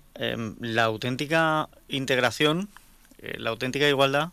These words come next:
se consigue cuando no necesitas pedirle a nadie que te demuestre nada, simplemente aceptas a cada persona como es, ¿no? Lo, lo terrible es esto, que vivimos con, con etiquetas. Pero,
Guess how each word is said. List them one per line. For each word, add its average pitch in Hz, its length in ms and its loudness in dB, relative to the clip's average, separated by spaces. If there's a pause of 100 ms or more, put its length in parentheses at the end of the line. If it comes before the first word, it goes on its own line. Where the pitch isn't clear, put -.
(100)
se - 180 -6
consigue 135 480 -2
cuando 135 480 0
no 127 340 0
necesitas 143 720 -2
pedirle 135 400 -4
a 123 60 -4
nadie 131 240 -4
que - 80 -6
te - 120 -4
demuestre 113 480 -4
nada, 135 300 0 (160)
simplemente 120 560 -6 (420)
aceptas 127 640 -4
a 117 100 -2
cada 117 240 -2
persona 127 420 -6 (500)
como 110 340 2
es, - 300 -2 (100)
¿no? 135 140 -10 (440)
Lo, 123 240 -8
lo 120 300 -2
terrible 127 320 -2
es 131 60 -6
esto, 151 200 -6
que 101 100 -4
vivimos 117 420 -4
con, 120 580 -4
con 113 220 -4
etiquetas. - 600 -6 (400)
Pero, 123 200 2